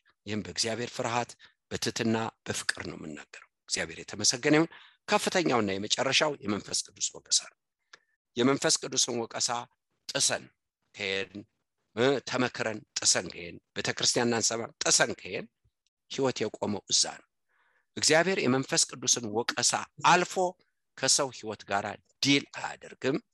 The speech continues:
እዛ ላይ ቁመናል፣ በዛ ላይ እንሽከረከራለን። አይጥለንም፣ ነገር ግን እዛ ላይ ነው ያለው። የኔና የእናንተ ታሪክ እዛ ጋር ቆሟል። እስከ መቼ? ይሄንን አስተውለን ንስሐ፣ ጸጸት፣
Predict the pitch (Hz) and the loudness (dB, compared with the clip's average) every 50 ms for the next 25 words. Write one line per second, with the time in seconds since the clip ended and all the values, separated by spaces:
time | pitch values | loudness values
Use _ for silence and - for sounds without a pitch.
0 | _ _ _ _ _ _ - - - 107 101 101 107 120 139 - - - - - | _ _ _ _ _ _ 0 0 2 2 2 2 2 0 -2 -4 -10 -10 -6 -4
1 | 110 87 - - - - - - _ _ _ _ _ _ _ _ _ _ - - | -2 -2 -4 -6 -10 -12 -16 -18 _ _ _ _ _ _ _ _ _ _ -18 -18
2 | - - - 101 95 - 104 110 147 - - 98 95 87 - - - 85 - - | -18 -8 -2 2 4 4 6 4 4 2 2 2 4 4 2 2 -2 -6 -8 -10
3 | - - - - - - - _ _ _ _ - 135 160 196 214 - - 208 202 | -14 -18 -16 -16 -16 -18 -20 _ _ _ _ 6 6 8 8 6 6 4 4 6
4 | 202 196 190 190 196 220 - _ _ _ _ _ _ _ _ _ _ _ _ _ | 6 6 6 4 4 2 0 _ _ _ _ _ _ _ _ _ _ _ _ _
5 | - 110 113 107 131 131 - 170 180 - _ - - 165 - 104 98 87 - - | 2 2 4 6 4 4 2 0 -4 -4 _ -8 -2 0 0 2 0 0 -2 -8
6 | - - - - _ _ _ _ _ - 98 104 113 113 117 120 120 104 92 92 | -12 -16 -20 -20 _ _ _ _ _ -4 0 2 2 2 2 2 2 2 0 0
7 | 92 92 85 - 113 - - 127 131 160 160 - 107 - - 85 76 - - 80 | -2 -4 -6 -8 -8 -4 -2 -2 -2 -2 -4 -6 -6 -6 -6 -6 -6 -8 -10 -12
8 | - - - - - - - - _ _ _ _ _ _ _ _ _ - - - | -14 -16 -20 -20 -20 -20 -20 -20 _ _ _ _ _ _ _ _ _ 0 0 4
9 | - 226 226 220 208 - - 226 226 - - _ _ _ _ _ _ _ _ _ | 4 6 6 6 6 6 4 4 2 0 -6 _ _ _ _ _ _ _ _ _
10 | _ _ _ - - 139 156 165 175 180 196 208 - - 123 120 - - - 143 | _ _ _ -4 0 2 2 4 4 4 2 2 0 0 2 4 4 4 4 2
11 | 123 127 135 131 - 95 98 95 - - - - 127 123 113 85 - - _ _ | -4 -6 -8 -8 -8 -2 2 2 2 4 2 2 2 0 -2 -4 -8 -12 _ _
12 | _ - - - - 156 151 - - 117 - | _ 0 0 2 2 2 0 0 -2 -4 -6